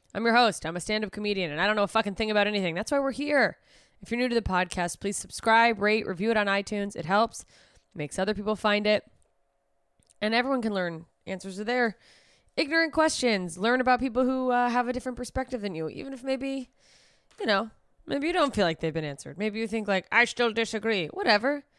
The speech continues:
It's all about learning to see where other people are coming from. That's why we're here. So thank you to everyone who's been here with me. Thank you to people who have left reviews, who have subscribed.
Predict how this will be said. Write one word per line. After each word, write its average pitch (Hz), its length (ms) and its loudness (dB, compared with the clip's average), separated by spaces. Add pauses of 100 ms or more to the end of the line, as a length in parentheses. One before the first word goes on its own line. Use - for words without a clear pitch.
(100)
It's - 120 -4
all 403 120 2
about 311 220 4
learning 269 300 0
to 233 60 -2
see 240 140 -2
where 226 100 4
other 214 140 0
people 190 220 -2
are 156 80 -4
coming 127 260 -8
from. - 260 -14 (100)
That's 269 180 -2
why 233 80 4
we're 185 120 0
here. 165 260 -2 (320)
So 240 120 -12
thank 285 200 -4
you 254 60 0
to 208 60 4
everyone 190 280 0
who's 165 120 -8
been 220 200 -2
here 202 160 -2
with 190 180 -4
me. 175 140 -8
Thank 233 180 -8
you 214 80 -6
to 208 60 -8
people 170 200 -10
who 170 60 -2
have 151 140 -6
left 175 240 -4
reviews, 175 520 -4 (200)
who - 80 -8
have 165 120 -6
subscribed. 175 680 -2